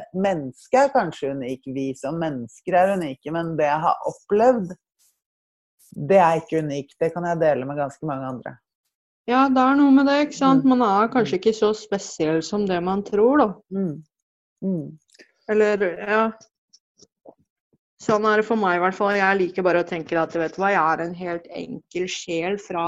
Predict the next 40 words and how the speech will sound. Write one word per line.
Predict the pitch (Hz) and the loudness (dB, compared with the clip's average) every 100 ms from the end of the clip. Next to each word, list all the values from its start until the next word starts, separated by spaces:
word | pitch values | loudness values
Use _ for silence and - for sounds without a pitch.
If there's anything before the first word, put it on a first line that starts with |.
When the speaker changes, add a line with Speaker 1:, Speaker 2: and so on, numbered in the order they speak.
| 170 | -4
Speaker 2:
Drammen, | 160 160 147 156 160 202 247 233 | -6 -4 -4 -6 -8 -6 -4 -2
og | 208 | -2
det, | 185 170 170 170 - _ _ _ _ - | -2 -2 -2 -4 -8 _ _ _ _ -10
det | 185 180 | -4 0
er | 175 180 | 2 2
det | 180 175 | 2 -4
på | 202 | -6
en | 196 | -6
måte. | 190 - 302 349 - _ _ | -8 -2 -2 -2 -12 _ _
Speaker 1:
Mm. | 233 220 175 185 _ _ _ - | -2 -2 -4 -10 _ _ _ -4
Speaker 2:
Og | 240 | 2
jeg | 226 226 | 4 4
har | 196 | 2
et | 214 214 | 0 2
jævlig | 208 196 180 170 185 202 | 2 4 4 4 2 0
stort | - - 190 190 | -4 -6 -6 -6
håp | - 170 175 - | -6 -2 -4 -4
om | - 185 196 | -6 -2 -2
å | |
en | 170 170 190 | -2 -2 0
dag | 170 165 180 | 2 0 -2
kunne | 190 185 | -8 -4
lage | 190 175 160 165 | 0 0 0 -2
min | 185 | -2
egen | 180 160 160 | -2 -2 -6
familie | 156 165 165 170 175 | -6 -6 -4 -4 -2
og | 185 175 175 175 175 _ _ _ _ _ _ | 0 2 2 0 -4 _ _ _ _ _ _
ha | - 202 202 | 2 2 2
kjærlighet | - 202 175 160 170 190 | 2 4 4 4 0 -2
inn | 190 180 | -2 -2
i | 180 | -2
livet | 165 160 151 185 | -2 -4 0 0
og | 180 180 175 175 170 | 2 2 4 2 0
den | 165 170 | -4 -2
biten | 165 160 185 | -2 -4 -4
der | 202 233 | 0 2
da, | - | 0
uten | 214 185 156 - _ 185 220 202 - | -4 -6 -8 -20 _ -4 -4 -4 -6
at | 190 - | -6 -4
det | 190 | -2